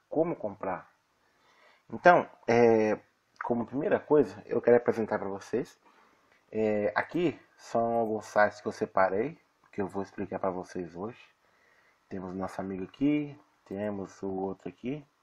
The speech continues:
Então, com alguns links que eu vou explicar pra vocês. E,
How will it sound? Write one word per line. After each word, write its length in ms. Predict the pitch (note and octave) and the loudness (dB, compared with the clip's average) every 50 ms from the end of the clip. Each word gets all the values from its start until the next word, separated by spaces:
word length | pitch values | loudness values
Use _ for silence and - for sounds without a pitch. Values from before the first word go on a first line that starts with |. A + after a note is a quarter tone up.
| _ _ _ _ _ _ _ _ _ _ _ _ _ _ _ _ _ _ _ _ _ _ _ _ _ | _ _ _ _ _ _ _ _ _ _ _ _ _ _ _ _ _ _ _ _ _ _ _ _ _
Então, 440 | - - - - A#2+ C3 C3+ C3+ - - _ _ _ _ - | -20 -10 -4 0 2 2 2 0 -2 -6 _ _ _ _ -12
com 360 | - - G#2+ G#2 G#2 G2 - - _ | -8 -4 -2 -2 -2 -4 -6 -10 _
alguns 320 | - - G2 G#2+ G#2+ F2+ G2+ | -8 -6 -4 -4 -4 -4 -4
links 760 | G#2 A#2 C3+ D#3 D3+ - D3+ C#3+ - - - - - - - - | -4 -2 -4 -4 -6 -6 -8 -10 -10 -12 -20 -20 -20 -20 -14 -12
que 80 | A2 | -10
eu 20 | F#2 | -6
vou 140 | G#2 G#2 G2 | -4 -6 -6
explicar 340 | F#2 - - G2+ - G2 | -6 -8 -10 -6 -6 -4
pra 140 | - G2 F#2+ | -4 -4 -4
vocês. 520 | F2+ F#2 F2+ - - G2+ A2 B2+ - - - _ _ _ _ _ _ _ _ _ _ _ _ _ _ _ _ _ _ | -6 -6 -8 -8 -8 -8 -8 -8 -12 -18 -20 _ _ _ _ _ _ _ _ _ _ _ _ _ _ _ _ _ _
E, 800 | - C#3+ F3 F3+ F#3 F3 E3+ D#3+ D3 C3 A#2+ A2 G2+ F#2+ - - | -2 -2 0 0 -2 -2 -4 -4 -2 -2 -2 -2 -4 -6 -8 -10